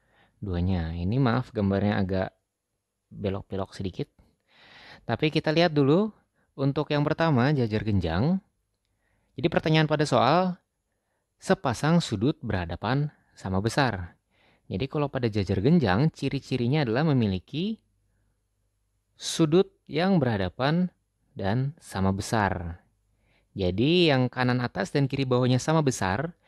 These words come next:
dan kiri atas dan kanan bawahnya sama besar. Tapi ini bukan jawabannya. Kenapa? Karena yang ditanyakan adalah sepasang sudut. Dan ini memiliki dua pasang sudut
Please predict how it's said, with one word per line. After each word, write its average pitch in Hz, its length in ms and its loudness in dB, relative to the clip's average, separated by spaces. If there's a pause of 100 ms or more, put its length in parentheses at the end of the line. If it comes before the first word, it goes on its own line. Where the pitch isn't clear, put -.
(260)
dan 98 180 -2
kiri 98 220 -2
atas 127 320 -4
dan 110 160 2
kanan 92 240 2
bawahnya 92 500 0 (320)
sama 98 240 0
besar. 101 400 0
Tapi 190 320 2
ini 214 60 8
bukan 175 240 2
jawabannya. 175 500 4 (840)
Kenapa? 180 560 0 (400)
Karena 180 320 4
yang 160 180 4
ditanyakan 113 600 -2
adalah 107 180 0
sepasang 104 640 -4
sudut. 160 440 2 (640)
Dan 139 300 0
ini 175 260 6
memiliki 131 540 2
dua 110 260 -2
pasang 139 480 -4
sudut 170 400 0